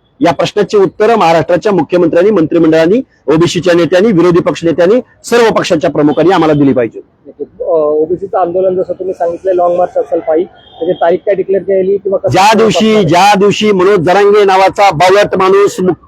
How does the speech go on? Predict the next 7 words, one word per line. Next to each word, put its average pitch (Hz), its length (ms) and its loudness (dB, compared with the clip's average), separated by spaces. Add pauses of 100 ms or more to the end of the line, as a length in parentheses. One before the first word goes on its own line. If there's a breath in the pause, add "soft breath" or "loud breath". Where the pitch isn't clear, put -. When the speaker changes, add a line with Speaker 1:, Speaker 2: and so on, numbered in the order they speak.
(280)
Speaker 1:
मुंबईमध्ये 196 680 2
उपोषणाला 180 520 0
बसेल, 185 420 2 (520)
आम्ही 165 220 2
उपोषणाला 180 480 0
नाही 160 140 0
बसणार. 135 320 -2